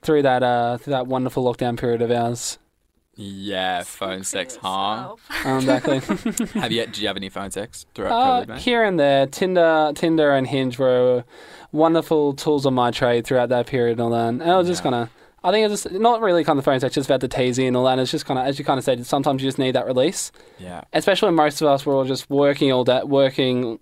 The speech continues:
Speaker 1: or just studying all day.
Speaker 2: Mm-hmm.
Speaker 1: And you kinda stuck and I was like, "Wow, what can I do now?"
Speaker 3: And you're seeing the same people. You're like, "I'll, I'll, I'll be intimate over the phone with anyone." <laughs>
Speaker 1: Oh, exactly. Like, kinda like you. The, I think, uh, uh, the standards definitely get, uh, lower and lower the longer the lockdown, lockdown went.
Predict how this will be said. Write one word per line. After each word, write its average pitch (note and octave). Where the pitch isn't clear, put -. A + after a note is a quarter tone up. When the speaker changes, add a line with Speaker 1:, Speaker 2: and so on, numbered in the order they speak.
Speaker 1:
or C3+
just B2+
studying C3
all B2
day. D#3
Speaker 2:
Mm-hmm. -
Speaker 1:
And D3+
you D3+
kinda D3
stuck C#3
and C3+
I B2
was B2
like, B2
"Wow, C3
what B2
can C3
I -
do B2
now?" A#2+
Speaker 3:
And A3+
you're A3
seeing G3+
the G3
same F3+
people. F3+
You're F#3+
like, E3+
"I'll, B3+
I'll, A#3+
I'll A3+
be G#3+
intimate F#3+
over F3
the D3+
phone F3
with F3
anyone." B3
<laughs> -
Speaker 1:
Oh, E3+
exactly. D3
Like, C3
kinda D3
like C3+
you. C3+
The, F3+
I E3+
think, G3
uh, D3+
uh, D3
the D3
standards D3
definitely C#3
get, C3
uh, B2+
lower C3
and B2
lower B2
the A#2+
longer A#2+
the A#2+
lockdown, A#2+
lockdown A#2+
went. A2+